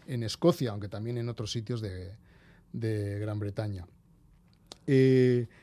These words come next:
y tienen diferentes tipos de abultamientos, desde tres hasta ciento sesenta. Es decir, lo que vemos ahí, hay una gran variedad. Y entonces Critchlow lo que dice, que estos cinco que se han encontrado juntos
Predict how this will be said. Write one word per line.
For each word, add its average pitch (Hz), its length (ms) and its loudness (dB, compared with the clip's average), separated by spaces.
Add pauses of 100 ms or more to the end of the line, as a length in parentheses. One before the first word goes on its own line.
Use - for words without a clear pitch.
(320)
y 165 120 0
tienen 208 240 6
diferentes 165 400 4
tipos 165 200 4
de 143 60 6
abultamientos, 101 840 -6
desde 123 280 0
tres 214 400 4
hasta 110 380 -6
ciento 127 340 0
sesenta. 98 480 -6 (100)
Es - 120 -20
decir, 98 140 -8
lo 110 120 -6
que 110 140 -6
vemos 160 280 0
ahí, 175 220 -2 (220)
hay 147 100 -4
una 147 120 2
gran 139 180 2
variedad. 98 360 -8 (880)
Y 165 100 8
entonces 170 300 8
Critchlow 196 480 8
lo 156 140 10
que 147 100 4
dice, 135 260 2
que 110 240 -6
estos 135 360 -2
cinco 202 380 4
que 123 80 -2
se - 100 2
han 147 60 4
encontrado 151 440 4
juntos 214 560 0